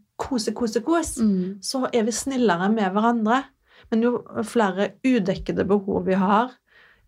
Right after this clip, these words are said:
Speaker 1: jo vanskeligere får vi det, og da kommer triggerne med en gang.
Speaker 2: Ja,
Speaker 1: Da er det
Speaker 2: ja.
Speaker 1: som å gå på minefelt hjemme.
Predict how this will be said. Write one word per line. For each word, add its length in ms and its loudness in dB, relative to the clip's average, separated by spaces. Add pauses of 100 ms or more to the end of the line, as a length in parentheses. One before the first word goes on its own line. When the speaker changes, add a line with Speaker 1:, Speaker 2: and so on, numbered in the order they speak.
(120)
Speaker 1:
jo 80 4
vanskeligere 840 0 (200)
får 220 2
vi 60 0
det, 180 4
og 80 -2
da 100 2
kommer 320 0
triggerne 540 -2
med 100 -8
en 220 2
gang. 200 -4
Speaker 2:
Ja, 220 2
Speaker 1:
Da 80 8
er 40 4
det 80 0
Speaker 2:
ja. 60 -4
Speaker 1:
som 100 0
å 120 2
gå 500 -2
på 120 -2
minefelt 680 0
hjemme. 360 -2